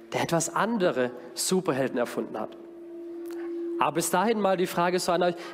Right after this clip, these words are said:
Wer von euch möchte denn gerne ein Held sein, ein Superheld sein? Mal Hände hoch,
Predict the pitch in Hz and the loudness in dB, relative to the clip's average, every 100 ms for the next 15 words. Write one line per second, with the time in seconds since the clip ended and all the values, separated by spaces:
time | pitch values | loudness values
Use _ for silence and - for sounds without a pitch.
0 | - 240 294 220 208 254 - 180 233 302 | 2 4 4 4 4 4 2 2 4 4
1 | - 196 190 190 185 180 143 196 208 - | 2 2 4 4 4 4 4 4 4 2
2 | 165 160 - 190 175 131 110 98 104 101 | 2 2 0 0 2 2 2 0 -2 0
3 | 127 208 214 185 | 2 4 4 4